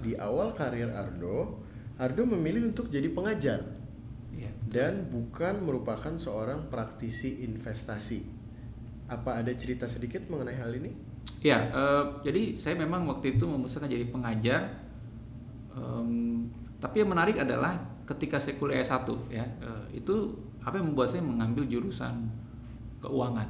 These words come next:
Speaker 2: gitu ya. Eh, pada waktu itu simple aja, eh, karena saya merasa jurusan, eh, selain keuangan itu ada marketing sama,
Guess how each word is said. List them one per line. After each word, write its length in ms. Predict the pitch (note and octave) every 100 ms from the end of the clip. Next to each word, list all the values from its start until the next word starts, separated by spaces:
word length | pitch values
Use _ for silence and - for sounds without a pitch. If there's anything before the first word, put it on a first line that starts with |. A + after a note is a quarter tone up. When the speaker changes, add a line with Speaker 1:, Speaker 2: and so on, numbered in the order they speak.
| - - - - - - - -
Speaker 2:
gitu 260 | - A2
ya. 80 | G#2+ - - - - - - - -
Eh, 120 | C#3 C3
pada 180 | D3+
waktu 300 | D#3 D#3 E3
itu 320 | D#3+ G#3+ F#3+ -
simple 320 | F#3 E3 D#3+
aja, 420 | F#3 D#3 A2 A2 - - A#2
eh, 180 | A2 G#2+
karena 320 | G#2+ A2+ C3 E3
saya 240 | D#3 E3
merasa 640 | B2+ A2+ A2 D#3 D3+ - - - - - - A#2
jurusan, 720 | A#2 A#2 A2+ A#2+ A#2 A2+ A2+ A#2
eh, 40 |
selain 260 | A#2 G#2+ G#2 G#2
keuangan 400 | - A#2 C3+ A#2
itu 160 | A2+
ada 160 | A2 G#2
marketing 800 | G#2 A2 - A#2 - B2 A#2+ A#2
sama, 320 | A2 G#2+ G#2+